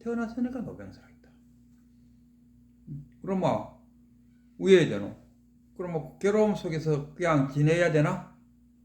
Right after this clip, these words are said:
그러면 부처님이 아무런 의미가 없죠. 고집, 매리 있다, 입니다. 매를 어디서 꺼내야 되느냐? 매리 왜 생겼느냐? 자, 아, 고가 왜 생겼느냐 했을 때, 어?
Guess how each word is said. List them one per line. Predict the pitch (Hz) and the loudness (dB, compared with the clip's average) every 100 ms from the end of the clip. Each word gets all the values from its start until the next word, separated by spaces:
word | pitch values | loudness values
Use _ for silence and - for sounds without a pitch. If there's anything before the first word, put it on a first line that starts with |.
| _ _ - | _ _ -4
그러면 | 214 208 156 | 0 0 0
부처님이 | 143 156 147 131 113 | -2 2 4 4 2
아무런 | 107 113 113 110 | 0 0 2 2
의미가 | 110 104 95 | 2 0 -2
없죠. | - 95 98 - - - | -8 -14 -16 -18 -20 -12
고집, | 143 139 135 123 151 117 98 101 | -4 0 0 0 0 0 -2 2
매리 | 165 220 214 | 4 4 -2
있다, | - 92 | -6 -12
입니다. | 85 - - _ _ _ _ _ _ _ _ _ - - _ _ - - | -12 -18 -20 _ _ _ _ _ _ _ _ _ -20 -20 _ _ -20 -2
매를 | 156 208 208 | 2 4 4
어디서 | 135 135 151 | 2 0 -4
꺼내야 | 175 175 160 | -6 -2 0
되느냐? | 170 175 160 95 - - - _ _ _ - - - | 0 -2 -4 -6 -8 -20 -20 _ _ _ -20 -20 -2
매리 | 151 208 226 | 2 4 2
왜 | 170 180 | 2 2
생겼느냐? | 185 214 185 143 117 107 - | 4 0 0 0 -2 -4 -8
자, | 127 | -4
아, | 127 139 135 123 117 110 - - | 0 6 6 6 2 -4 -14 -4
고가 | 202 233 226 | 2 4 4
왜 | 165 165 | 4 2
생겼느냐 | 185 170 147 123 | 0 -2 0 -2
했을 | 107 101 - | -4 -10 -16
때, | 85 - _ _ _ _ _ - | -18 -18 _ _ _ _ _ -14
어? | 160 156 | -12 -12